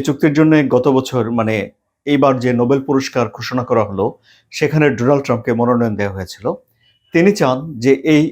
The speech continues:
আব্রাহাম চুক্তিতে সৌদি আরব স্বাক্ষর করুক এবং ইসরায়েলের সঙ্গে একটা সম্পর্ক স্বাভাবিক করে ফেলুক। সৌদি আরবের তরফ থেকে তাদের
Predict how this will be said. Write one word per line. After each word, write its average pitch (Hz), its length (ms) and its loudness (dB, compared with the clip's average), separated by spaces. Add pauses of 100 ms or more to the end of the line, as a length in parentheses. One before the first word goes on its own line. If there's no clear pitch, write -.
(180)
আব্রাহাম 180 460 2
চুক্তিতে 135 420 -4
সৌদি 117 300 -2
আরব 113 180 0
স্বাক্ষর 156 380 -4
করুক 175 300 2 (440)
এবং 175 220 4
ইসরায়েলের 151 480 2
সঙ্গে 104 300 -4 (360)
একটা 127 240 -6
সম্পর্ক 143 440 -2 (440)
স্বাভাবিক 143 480 -2
করে 90 180 -4
ফেলুক। - 320 -18 (1200)
সৌদি 180 280 4
আরবের 220 380 4
তরফ 165 240 2
থেকে 147 280 -8 (180)
তাদের 135 240 2